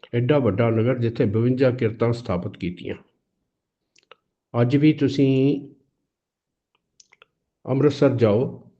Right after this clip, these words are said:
ਉੱਥੇ ਭਾਵੇਂ ਲੂਣ ਦਾ ਵਪਾਰ ਨਾ ਹੁੰਦਾ ਹੋਵੇ, ਲੂਣ ਮੰਡੀ ਹੈ, ਭਾਂਡਿਆਂ ਦਾ ਬਾਜ਼ਾਰ ਅਲੱਗ ਹੈ, ਸਰਾਫਾ ਬਾਜ਼ਾਰ ਅਲੱਗ ਹੈ, ਲੋਹਾ ਮੰਡੀ ਅਲੱਗ ਹੈ, ਪਾਪੜਾਂ ਦਾ ਬਾਜ਼ਾਰ ਅਲੱਗ ਹੈ, ਆਟਾ ਮੰਡੀ ਅਲੱਗ ਹੈ,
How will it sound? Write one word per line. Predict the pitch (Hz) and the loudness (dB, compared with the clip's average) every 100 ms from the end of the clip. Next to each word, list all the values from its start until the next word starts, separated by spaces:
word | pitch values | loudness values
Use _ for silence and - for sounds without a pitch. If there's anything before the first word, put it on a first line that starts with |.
| _ _ _ _ - | _ _ _ _ -4
ਉੱਥੇ | 139 143 | -2 0
ਭਾਵੇਂ | 156 120 127 127 123 | 2 2 2 0 -4
ਲੂਣ | - 120 120 135 | -2 0 2 4
ਦਾ | 131 | 2
ਵਪਾਰ | 123 110 110 110 113 | 0 0 0 0 2
ਨਾ | 117 | 0
ਹੁੰਦਾ | 123 117 104 | 0 0 0
ਹੋਵੇ, | 113 110 | 0 0
ਲੂਣ | 101 101 104 | 0 0 0
ਮੰਡੀ | 101 90 90 92 | 0 0 -2 -2
ਹੈ, | 85 - - | -4 -6 -4
ਭਾਂਡਿਆਂ | 95 87 98 | -2 0 0
ਦਾ | 104 | -2
ਬਾਜ਼ਾਰ | 92 92 92 95 | -2 -4 -4 -2
ਅਲੱਗ | 90 92 95 101 | -2 -2 -4 -6
ਹੈ, | 92 | -6
ਸਰਾਫਾ | - 101 95 113 107 | -4 -2 -2 -2 -4
ਬਾਜ਼ਾਰ | 98 98 98 92 | -2 -2 -2 -2
ਅਲੱਗ | 87 90 95 | -2 -2 -4
ਹੈ, | 98 85 - _ _ _ 113 | -6 -6 -10 _ _ _ 0
ਲੋਹਾ | 117 131 | 2 4
ਮੰਡੀ | 110 95 92 104 92 | 2 0 0 0 0
ਅਲੱਗ | 92 92 101 | 0 -2 -2
ਹੈ, | 95 | -4
ਪਾਪੜਾਂ | 92 101 98 110 107 | -2 0 0 0 0
ਦਾ | 107 | 0
ਬਾਜ਼ਾਰ | 98 98 92 95 95 | 0 0 -2 0 -2
ਅਲੱਗ | 92 90 92 | -2 -4 -4
ਹੈ, | 95 87 - _ - | -4 -4 -8 _ -6
ਆਟਾ | 107 - 113 | -6 0 0
ਮੰਡੀ | 101 92 90 98 | 2 -2 -2 -2
ਅਲੱਗ | 92 90 95 98 | -2 -2 -2 -2
ਹੈ, | 92 85 | -4 -4